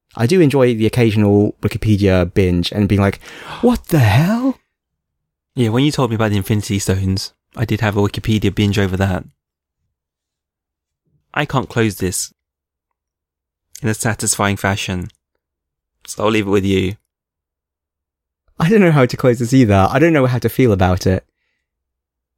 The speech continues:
Speaker 1: It was, I'm glad I played it. You know, I'm glad I played
Speaker 2: We,
Speaker 1: it.
Speaker 2: we always say that.
Speaker 1: Yeah,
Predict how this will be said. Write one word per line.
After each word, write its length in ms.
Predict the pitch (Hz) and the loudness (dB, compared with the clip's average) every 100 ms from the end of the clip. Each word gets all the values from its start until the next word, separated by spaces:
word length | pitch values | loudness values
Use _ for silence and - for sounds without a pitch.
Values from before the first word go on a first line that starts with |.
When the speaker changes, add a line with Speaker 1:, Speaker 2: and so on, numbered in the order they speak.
| _ | _
Speaker 1:
It 140 | - 131 | -2 2
was, 680 | 127 120 113 113 - - - _ _ _ _ _ - - | 4 4 2 -2 -8 -12 -18 _ _ _ _ _ -20 -8
I'm 80 | - | -2
glad 180 | 202 214 | 2 2
I 40 | 143 | 2
played 220 | 127 98 | 2 2
it. 220 | 85 - _ _ _ _ _ | -2 -8 _ _ _ _ _
You 100 | - | -2
know, 160 | 98 90 | -2 0
I'm 80 | 117 | -2
glad 160 | 135 127 | -2 0
I 20 | |
played 200 | 120 101 | 0 0
Speaker 2:
We, 60 | |
Speaker 1:
it. 60 | 95 | 2
Speaker 2:
we 120 | 143 | 2
always 220 | 151 131 | 4 2
say 160 | 107 104 | 2 0
that. 260 | 101 98 - _ _ _ _ _ _ _ _ _ - | 2 -2 -4 _ _ _ _ _ _ _ _ _ -6
Speaker 1:
Yeah, 220 | 262 - | -4 -2